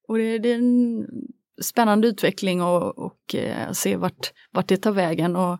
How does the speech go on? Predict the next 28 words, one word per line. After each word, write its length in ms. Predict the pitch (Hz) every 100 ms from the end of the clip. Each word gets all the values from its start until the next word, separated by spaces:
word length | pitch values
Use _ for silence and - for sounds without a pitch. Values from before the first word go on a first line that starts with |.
| - - - _
det 60 | 202
är 40 |
klart, 180 | 202 190
det 80 | 196
finns 260 | 208 180
ju 40 | 208
en, 260 | 208 196 - - _ -
eh, 260 | - 196 190
liksom 380 | 175 - 180 160 208
utmaning, 600 | 190 - 185 175 175 170
det 60 |
är 60 | 175
ju 100 | 175
en 200 | 170 170
kostnad 540 | - 214 - - 180
att 160 | 190 -
investera 760 | 190 185 - 208 170 165 202 214
i 20 |
ett 100 | 208
sånt, 440 | 151 123 - -
eh, 560 | 180 180 175 180 - 95
utrustning 800 | - 180 - 170 165 - 180 175 170
och, 140 | 170 170 - - - - _
eh, 280 | 185 185 180 185 185 - - 202
man 140 | 190 185
måste 260 | 180 -
ju 60 | 185
ha 180 | 185